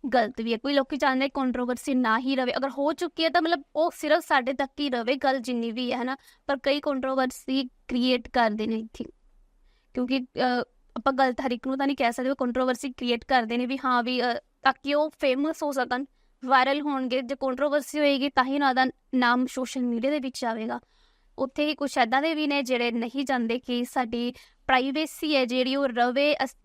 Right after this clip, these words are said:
ਜਾਂ ਕਿ ਪਬਲਿਕਲੀ ਉਹ ਨਾ ਜਾਵੇ। Like ਵਿਰਾਟ ਕੋਹਲੀ, ਜਿਵੇਂ ਉਹਦੀ, ਅਹ, ਹੈ ਨਾ, ਬੇਟੀ ਨੂੰ ਥ੍ਰੈਟ ਕਾਲਸ ਵਗੈਰਾ ਆਏ ਸੀਗੇ, ਤਾਂ ਉਹਨਾਂ ਨੇ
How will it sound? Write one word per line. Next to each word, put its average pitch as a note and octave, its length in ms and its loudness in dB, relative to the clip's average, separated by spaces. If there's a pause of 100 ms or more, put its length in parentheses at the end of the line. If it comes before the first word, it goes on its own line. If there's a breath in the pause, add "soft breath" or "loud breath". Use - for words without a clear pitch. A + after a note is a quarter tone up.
ਜਾਂ B3 240 0
ਕਿ C#4 80 -4
ਪਬਲਿਕਲੀ C#4 680 -2
ਉਹ C4+ 100 0
ਨਾ A3+ 280 0
ਜਾਵੇ। G#3 320 -2 (320 soft breath)
Like B3+ 400 0
ਵਿਰਾਟ B3 440 2
ਕੋਹਲੀ, B3+ 400 0 (240)
ਜਿਵੇਂ A#3+ 280 0
ਉਹਦੀ, A#3+ 180 2
ਅਹ, A#3+ 480 -2
ਹੈ B3 180 -6
ਨਾ, D4+ 100 2
ਬੇਟੀ C4 320 0
ਨੂੰ B3 120 -2
ਥ੍ਰੈਟ A#3 340 0
ਕਾਲਸ C4+ 340 0
ਵਗੈਰਾ A#3+ 240 0
ਆਏ A3+ 140 -2
ਸੀਗੇ, A#3+ 260 -4
ਤਾਂ - 160 0 (120)
ਉਹਨਾਂ D4+ 260 2
ਨੇ E4 180 0